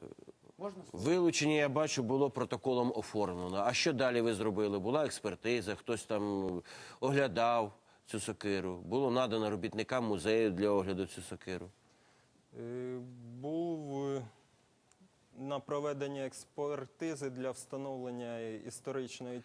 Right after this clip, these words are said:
Speaker 3: цінності.
Speaker 2: І який результат?
Speaker 3: Е, результатів ще немає, бо, як відомо, експертиза проводиться дуже великий час.
Speaker 2: Розумію.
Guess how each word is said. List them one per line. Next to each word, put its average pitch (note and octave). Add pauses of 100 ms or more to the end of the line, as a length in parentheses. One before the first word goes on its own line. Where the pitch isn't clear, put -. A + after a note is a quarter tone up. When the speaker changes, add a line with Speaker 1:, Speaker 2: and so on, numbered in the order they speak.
Speaker 3:
цінності. B2+
Speaker 2:
І A#2
який C3+
результат? A2 (840)
Speaker 3:
Е, A#2+ (300)
результатів C#3+
ще C#3
немає, C#3+ (420)
бо, A#2 (840)
як B2+
відомо, A#2+
експертиза A2+
проводиться A#2
дуже A2 (500)
великий A#2+
час. - (240)
Speaker 2:
Розумію. A#2+